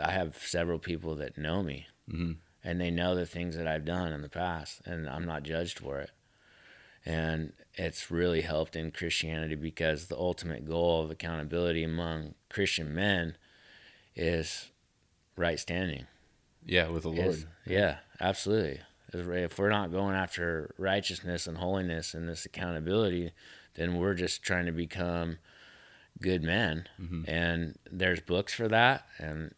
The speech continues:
Speaker 1: um, you could find it on YouTube.
Speaker 2: Yeah.
Speaker 1: And, but living your life in the light, um, you know,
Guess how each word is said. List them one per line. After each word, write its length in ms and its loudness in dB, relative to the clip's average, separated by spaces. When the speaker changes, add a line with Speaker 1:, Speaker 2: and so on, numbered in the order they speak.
Speaker 1:
um, 200 -2
you 140 0
could 240 -6
find 260 -2
it 60 -2
on 180 0
YouTube. 520 4
Speaker 2:
Yeah. 220 -2
Speaker 1:
And, 540 2
but 580 2
living 340 2
your 140 2
life 480 4
in 160 -4
the 80 -2
light, 440 6
um, 560 -4
you 180 -6
know, 360 -2